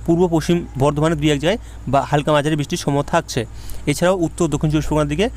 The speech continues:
মূলত বেশ কিছু জায়গায় হালকা বৃষ্টির সম্ভাবনা থাকছে। আমরা চলে যাই বুধবারের দিকে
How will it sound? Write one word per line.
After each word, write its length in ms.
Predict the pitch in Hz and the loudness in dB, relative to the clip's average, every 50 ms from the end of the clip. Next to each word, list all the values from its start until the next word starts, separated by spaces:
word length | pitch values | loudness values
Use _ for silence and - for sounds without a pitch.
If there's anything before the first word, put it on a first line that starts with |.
| - - - - - | -8 -12 -8 -2 0
মূলত 180 | 147 151 - | 0 2 2
বেশ 200 | 202 175 147 139 - | 0 0 0 -2 0
কিছু 120 | - 151 143 | 0 0 2
জায়গায় 200 | 139 160 202 233 - - - - - - | 2 2 0 0 -4 -10 -18 -18 -16 -8
হালকা 420 | - 117 147 151 147 - - 170 | -2 0 2 2 2 2 0 0
বৃষ্টির 500 | 156 143 139 135 131 135 123 - - 175 | 2 0 0 0 0 0 0 0 0 -2
সম্ভাবনা 360 | 165 - - 151 147 143 151 | 0 0 0 0 2 2 0
থাকছে। 440 | 147 - 165 151 - - - 120 110 - - - - - - - - | 0 0 0 0 -2 -2 -6 -6 -6 -6 -8 -12 -12 -14 -12 -6 -2
আমরা 180 | 156 170 180 180 | 0 0 2 2
চলে 140 | 185 185 | 2 2
যাই 100 | 185 190 | 2 2
বুধবারের 380 | 175 165 180 170 165 180 175 170 | 2 2 0 0 0 0 0 0
দিকে 220 | 175 170 - 202 | -2 0 0 -2